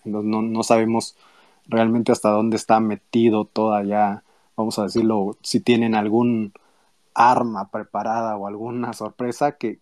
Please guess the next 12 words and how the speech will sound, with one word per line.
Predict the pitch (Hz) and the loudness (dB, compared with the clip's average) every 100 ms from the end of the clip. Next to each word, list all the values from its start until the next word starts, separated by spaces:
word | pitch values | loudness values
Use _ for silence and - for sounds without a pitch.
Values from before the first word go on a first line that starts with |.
| _ | _
que | 104 101 101 - | -10 -8 -10 -10
realmente | 107 107 110 104 110 | -8 -6 -6 -4 -2
sí | - | -2
pudiera, | 107 - 104 107 107 107 101 _ _ _ _ _ _ _ _ _ _ _ _ | -2 -2 0 2 2 0 -4 _ _ _ _ _ _ _ _ _ _ _ _
este, | 123 - - 98 | -6 -4 -2 0
afectar | - 113 - 120 113 | 0 0 4 4 4
a, | 101 - | 2 0
a, | 107 101 - 101 | -2 -2 -6 -6
a | - | -4
todo | 120 113 | -4 -4
el | 107 | -6
mundo. | 104 98 92 | -10 -12 -14